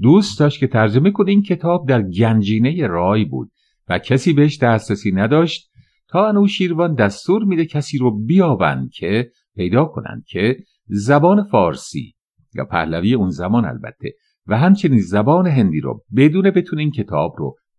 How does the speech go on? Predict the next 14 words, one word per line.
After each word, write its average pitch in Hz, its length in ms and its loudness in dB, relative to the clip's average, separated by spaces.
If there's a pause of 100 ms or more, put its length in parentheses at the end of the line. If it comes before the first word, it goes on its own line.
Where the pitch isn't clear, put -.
(140)
پیدا 87 380 0
کنه 170 220 -4
و 160 100 -4
ترجمه 135 520 -8
کنه 80 280 -6
که 185 380 0 (360)
می‌گردن 147 540 2
و 104 60 2
می‌گردن 190 600 0
جوونی 135 480 2
رو 202 120 -2
پیدا 175 300 -2
می‌کنن 165 480 -4
که 175 200 -10